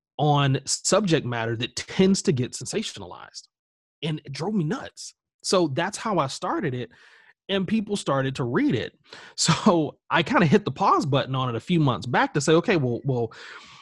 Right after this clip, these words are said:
it, the site looks a mess," because I'm, I, you know, again, I have my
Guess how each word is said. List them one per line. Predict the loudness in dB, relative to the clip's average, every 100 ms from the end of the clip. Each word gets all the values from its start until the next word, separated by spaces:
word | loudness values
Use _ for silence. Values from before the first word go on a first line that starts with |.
| _ _ _ _
it, | -4 2
the | 2
site | 4 4 6
looks | 4 4
a | 0
mess," | 2 2 2 -2
because | 0 4 4 6
I'm, | 4 2
I, | -2
you | 2
know, | 2 2 -2
again, | -2 -2 0
I |
have | 0 0
my | 0